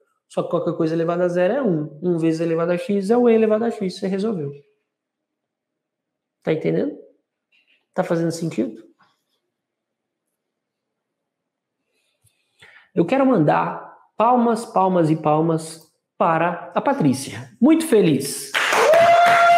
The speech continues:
Faz sentido? Então, ó, entenda bem. A integral por partes, o objetivo dela é cair numa integral mais simples que a anterior. Se eu tivesse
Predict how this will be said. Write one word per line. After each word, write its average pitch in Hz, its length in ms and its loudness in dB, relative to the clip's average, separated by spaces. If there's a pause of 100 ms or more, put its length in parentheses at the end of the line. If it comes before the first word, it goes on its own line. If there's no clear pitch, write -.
(600)
Faz 202 220 0
sentido? 190 460 -2
Então, 277 280 0
ó, - 720 -2
entenda 294 320 4
bem. 165 280 0 (140)
A 180 60 2
integral 262 420 2
por 262 220 -4
partes, 233 380 0
o 247 60 -2
objetivo 226 460 -6
dela 226 300 0
é 226 40 -8
cair 220 200 -4
numa 220 120 -2
integral 208 480 -2
mais 262 360 -4
simples 214 680 -8
que - 100 -6
a 220 40 -2
anterior. 160 560 -6 (1080)
Se - 220 -4
eu 311 140 2
tivesse 185 760 -2